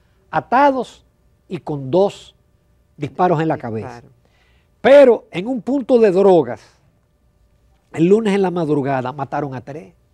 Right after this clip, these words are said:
Speaker 1: Entonces, me, después me dicen que, que la criminalidad ha bajado. Cinco muertos en una misma provincia en menos de una semana, y eso, eso es narcotráfico, ¿eh?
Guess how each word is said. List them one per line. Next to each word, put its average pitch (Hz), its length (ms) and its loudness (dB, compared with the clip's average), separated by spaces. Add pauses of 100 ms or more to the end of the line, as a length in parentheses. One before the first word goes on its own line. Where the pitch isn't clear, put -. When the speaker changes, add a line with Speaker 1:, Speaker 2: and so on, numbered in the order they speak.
(480)
Speaker 1:
Entonces, 175 180 -6
me, 311 100 -10
después 247 280 0
me 254 100 -4
dicen 226 340 -8
que, 196 120 -6
que - 80 -10
la 180 100 -8
criminalidad 175 640 -6
ha 226 40 -4
bajado. 165 460 -10 (920)
Cinco 247 480 -4
muertos 220 540 -4 (640)
en 165 140 -8
una 220 140 -2
misma 208 280 -8
provincia 175 680 -6
en 156 200 -12
menos 202 260 -2
de 190 60 -4
una 190 160 -8
semana, 175 520 -12 (440)
y 160 140 0
eso, 180 280 -2 (420)
eso - 200 -16
es 120 60 -12
narcotráfico, 208 800 -2
¿eh? 254 80 -14